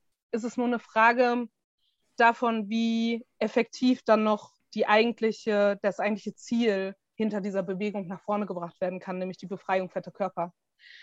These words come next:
Wenn wir das runterkürzen zu einem, „Ich muss mich wohlfühlen dürfen in meinem Körper“, dann hat es halt kaum noch politische Schlagkraft, was wir da sagen. Dann geht es irgendwie um ein psychologisches Problem,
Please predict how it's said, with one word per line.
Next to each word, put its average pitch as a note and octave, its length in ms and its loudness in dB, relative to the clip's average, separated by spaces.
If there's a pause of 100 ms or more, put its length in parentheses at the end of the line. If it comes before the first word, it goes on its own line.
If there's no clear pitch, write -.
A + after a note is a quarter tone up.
(420)
Wenn A3 220 4
wir A3 640 10
das - 460 -4
runterkürzen C4 640 4
zu - 140 -8
einem, G#3+ 300 0
„Ich A#3+ 140 -2
muss B3+ 160 4
mich - 180 -4
wohlfühlen A#3 480 0
dürfen A#3 260 0
in G#3+ 100 -4
meinem G3 180 -2
Körper“, C4 520 4 (240)
dann G#3+ 160 2
hat A3+ 100 0
es A#3 140 -4
halt A3 200 4 (280)
kaum B3+ 300 8
noch A#3 140 0
politische G#3+ 440 -4
Schlagkraft, G#3+ 640 2
was F3+ 180 -4
wir F3+ 60 -4
da F3 100 0
sagen. F3+ 300 -2
Dann F#3 100 -4
geht A3 160 -4
es A3 100 -10
irgendwie G#3 240 -2
um G#3 80 0
ein - 40 -10
psychologisches G#3+ 640 -4
Problem, F#3+ 460 -2